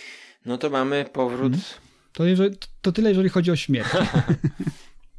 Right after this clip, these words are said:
Speaker 1: No, śmierć w krzywym zwierciadle trochę,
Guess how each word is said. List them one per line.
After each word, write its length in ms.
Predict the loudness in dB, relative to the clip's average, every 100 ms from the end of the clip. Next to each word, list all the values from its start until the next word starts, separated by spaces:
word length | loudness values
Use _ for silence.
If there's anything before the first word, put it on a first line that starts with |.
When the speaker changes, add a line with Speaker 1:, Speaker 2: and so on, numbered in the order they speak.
| -20 -20 -20 -20 -18 -6
Speaker 1:
No, 320 | -2 -2 -2
śmierć 600 | -8 -4 -4 -4 -10 -6 -6
w 140 | -6 -12
krzywym 460 | -10 -6 -6 -6
zwierciadle 760 | -6 -4 -6 -6 -4 -4 -2 -4
trochę, 360 | -4 -4 -4